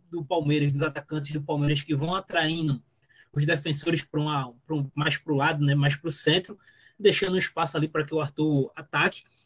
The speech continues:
até pro mérito do, do cruzador, né? De quem vai bater na bola. Mas, assim, é inegável que isso tá acontecendo. Aconteceu contra o Vasco, aconteceu rodada passada, é, do Campeonato Brasileiro. O Arthur tem feito alguns gols de cabeça.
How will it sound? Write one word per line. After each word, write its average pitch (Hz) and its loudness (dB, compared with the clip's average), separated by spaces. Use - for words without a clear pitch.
até 147 2
pro 226 6
mérito 190 2
do, 196 0
do 202 2
cruzador, 143 2
né? 135 -2
De 135 -6
quem 165 -2
vai 147 2
bater 139 2
na 131 0
bola. 120 -6
Mas, 156 2
assim, 165 0
é 160 4
inegável 202 4
que 247 -6
isso - -6
tá 330 -4
acontecendo. 180 0
Aconteceu 143 -2
contra 160 -4
o - 2
Vasco, 147 0
aconteceu 147 -4
rodada 143 2
passada, 147 -2
é, 123 -6
do 127 -6
Campeonato 135 -2
Brasileiro. 143 4
O 160 0
Arthur 196 0
tem 240 0
feito - -2
alguns 151 2
gols 139 6
de 131 4
cabeça. 120 -6